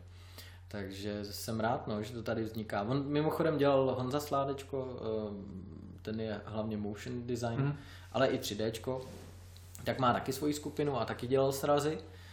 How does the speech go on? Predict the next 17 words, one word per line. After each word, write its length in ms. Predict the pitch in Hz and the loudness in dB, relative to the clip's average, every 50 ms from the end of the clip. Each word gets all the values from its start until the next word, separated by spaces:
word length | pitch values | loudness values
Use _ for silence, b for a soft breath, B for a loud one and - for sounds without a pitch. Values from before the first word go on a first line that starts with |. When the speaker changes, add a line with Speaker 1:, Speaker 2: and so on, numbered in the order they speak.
| B B | B B
Speaker 2:
Mhm. 140 | 131 131 131 | 2 2 4
Speaker 1:
když 300 | 123 120 117 - - - | 2 2 0 0 -4 0
tady 300 | - - 113 113 117 117 | 2 4 4 4 4 2
byl 460 | 107 104 110 107 110 117 143 190 - - | 4 4 4 4 4 4 2 0 -4 -6
častěji, 580 | - - 117 104 - - - 123 117 127 - - - - - | -6 -4 -4 -4 -4 -4 -2 -2 -2 -2 -2 -6 -8 -10 -8
teď 140 | - 110 - - | -8 -8 -8 -6
tady 240 | - - 117 117 117 | -2 -2 0 0 0
za 100 | 113 120 | 0 -2
stolik 340 | 117 - - 123 120 120 117 | -4 -4 -2 -2 -2 -2 -2
není, 380 | 117 110 107 107 107 117 135 - - - - - | -2 -2 -2 -2 -2 -4 -6 -8 -12 -16 -16 -16
co 140 | - - | -14 -12
jsem 220 | - - - 117 113 | -12 -10 -8 -8 -8
pochopil, 640 | 113 113 107 - 113 107 - 117 110 113 139 156 B B B B B B B B B B - | -8 -10 -10 -10 -10 -8 -4 -2 -2 -2 -2 -4 B B B B B B B B B B -2
ale 840 | - 117 117 113 113 113 117 117 120 120 120 120 120 120 117 120 117 - - - 95 101 110 117 | 2 4 4 4 6 6 6 8 8 8 8 8 8 6 6 4 2 0 -4 -8 -8 -8 -6 -2
roste 300 | 120 123 135 - - 208 | 0 0 0 2 2 0
to, 160 | 202 202 175 123 | 2 2 2 0
no, 280 | 107 107 - - - | 0 0 -2 -4 -8